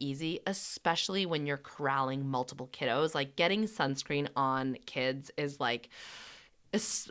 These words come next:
especially young kids, it's just the worst. Like, I'd rather stay inside. It's, it's the worst. But convenience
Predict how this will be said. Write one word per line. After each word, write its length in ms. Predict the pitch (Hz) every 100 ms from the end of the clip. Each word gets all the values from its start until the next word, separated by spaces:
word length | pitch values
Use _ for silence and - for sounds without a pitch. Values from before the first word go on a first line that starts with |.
| 156
especially 440 | 180 302 294 277
young 280 | 160 156 160
kids, 240 | 185 180 -
it's 160 | -
just 240 | - 240 -
the 80 | 185
worst. 360 | - 107 -
Like, 100 | 175
I'd 240 | 247 196 165
rather 300 | 139 156 139
stay 240 | - 110
inside. 540 | 120 131 - 117 107 -
It's, 220 | 214 - -
it's 280 | - 226 -
the 160 | - 151
worst. 400 | 113 - - - - - -
But 320 | 208 208 - - _ _ - - - _ _ - -
convenience 800 | 214 214 185 220 233 240 240